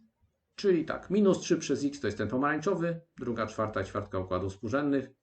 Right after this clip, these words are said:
plus dwa zielony, czyli idzie o dwa w górę. Ten zielony jest wyrzucony,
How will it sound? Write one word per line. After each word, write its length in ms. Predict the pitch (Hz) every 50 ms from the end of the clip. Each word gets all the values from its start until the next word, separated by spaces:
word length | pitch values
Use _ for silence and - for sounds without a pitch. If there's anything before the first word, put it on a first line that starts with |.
| _ _
plus 260 | - 160 160 151 131
dwa 260 | 127 123 135 131 127
zielony, 400 | 110 123 120 120 123 120 117 104
czyli 240 | 98 - - 101 101
idzie 160 | 101 95 95
o 40 | 92
dwa 140 | 90 98 95
w 60 | 98
górę. 360 | 131 143 143 143 131 - - - _ _ _ _ _ _ _ _ _ _ _ _ _ _
Ten 200 | - 135 139 139
zielony 460 | 120 123 120 123 131 131 131 123 113
jest 380 | 104 101 95 - - - _ _ _ _ _ _ _ _ _ - - -
wyrzucony, 800 | 120 120 113 104 107 104 - 131 131 135 131 127 120 120 120 120